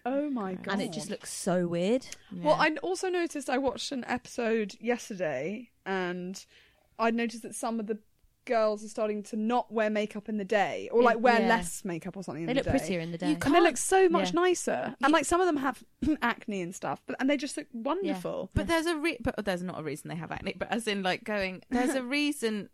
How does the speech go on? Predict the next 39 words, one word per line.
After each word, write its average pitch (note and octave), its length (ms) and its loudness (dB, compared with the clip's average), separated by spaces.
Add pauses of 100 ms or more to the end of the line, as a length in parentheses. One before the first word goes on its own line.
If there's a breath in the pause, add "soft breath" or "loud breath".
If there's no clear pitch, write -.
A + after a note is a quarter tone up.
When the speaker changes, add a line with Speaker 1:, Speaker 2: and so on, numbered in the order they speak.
Speaker 2:
like, A3 160 0
when C4 220 0
you C4 180 2
Speaker 3:
Yeah, B3+ 100 4
your B3+ 80 8
Speaker 2:
go A#3 60 6
Speaker 3:
skin A3+ 100 4
Speaker 2:
on D#4+ 80 8
Speaker 3:
can't A#3+ 80 6
Speaker 2:
holiday A3+ 200 4
and G#3 60 4
you're G#3 80 6
in B3+ 60 6
Speaker 3:
breathe A3+ 100 2
Speaker 2:
the - 20 2
Speaker 3:
if D#3+ 80 0
you - 20 -6
Speaker 2:
sun, E3+ 360 0 (280 loud breath)
your A#3+ 220 0
skin, - 340 -4
you've A#3+ 260 -6
gotta C#4+ 220 2
let C4+ 180 4
it - 120 -2
breathe. C4 420 -2
Like, G3 240 0
even C4 220 -2
Speaker 1:
Yeah. C#4+ 40 0
Speaker 2:
having C4+ 220 -2
sun B3+ 320 -4
cream E3 300 -4
on C#3 160 -4
it G2 100 -6
is, F3 80 0
Speaker 3:
Yeah. E3 220 -2
Speaker 2:
can F#3 160 -8
make F3+ 240 -6
it - 80 -14
bad. F#3 340 -4